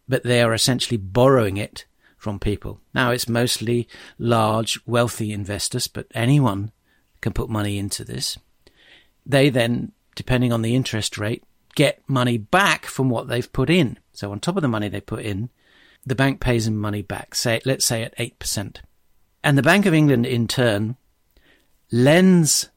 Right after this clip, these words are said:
that money, or some of it, to the British government. They become the official lenders to government.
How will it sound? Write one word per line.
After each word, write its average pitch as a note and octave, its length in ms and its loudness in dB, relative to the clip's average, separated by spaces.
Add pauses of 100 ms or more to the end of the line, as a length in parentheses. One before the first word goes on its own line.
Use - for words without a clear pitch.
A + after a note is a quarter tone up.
(320)
that A#2+ 200 -2
money, A2 340 -4
or G#2 120 -6
some A2+ 260 -4
of D#2+ 80 -10
it, - 240 -8 (560)
to - 100 0
the G#2+ 120 -4
British G#2 260 -4
government. G2 640 -10
They B2+ 160 2
become G#2+ 340 -2
the G2+ 80 -6
official C3 340 -4
lenders A#2 680 0 (600)
to - 80 -8
government. G#2 640 -8